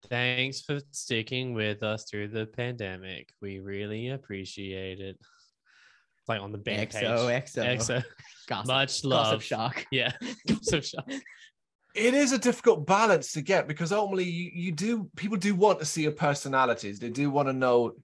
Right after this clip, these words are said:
Speaker 3: you exist as a
Speaker 1: Yeah.
Speaker 3: human
Speaker 2: Mm-hmm.
Speaker 3: being. But ultimately as well, you are pers-, you are people and you've got personal lives. And the moment you start putting yourself out there,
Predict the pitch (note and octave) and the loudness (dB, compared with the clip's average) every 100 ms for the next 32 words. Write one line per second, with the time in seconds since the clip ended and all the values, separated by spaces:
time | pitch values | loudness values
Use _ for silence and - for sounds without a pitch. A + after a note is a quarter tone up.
0 | _ _ - C3+ C3 A#2+ C3 G3 D3 E3+ | _ _ -4 -2 0 -2 0 0 2 -2
1 | D#3 A2 - C#3 C3 C3 - A#2+ F3+ A3+ | -2 -2 -4 -4 -2 -2 -6 -4 -2 0
2 | B2+ F2+ F2+ - - - - _ - F3 | 0 -4 -12 -18 -20 -20 -20 _ 4 8
3 | G#3+ F3+ E3 D3+ F3 D#3+ C#3+ D3 D3 - | 8 6 6 4 6 6 6 4 4 0
4 | D3+ D3 - B2+ D3 D#3 D3 D#3+ D3+ G2+ | -4 -4 -6 0 2 2 2 -4 -2 -6
5 | G2 A2 A#2 B2 - C3 B2+ B2+ B2 C3+ | -4 -8 -4 -4 0 0 0 -2 0 2
6 | A2+ G2+ A#2+ C#3 C#3 C3 - B2 - A2+ | 0 -2 -2 -2 -2 -4 0 0 0 -8
7 | A#2 B2 A#2 B2 B2+ - G2 F#2 A2 | -8 -2 0 2 2 0 -2 -2 -4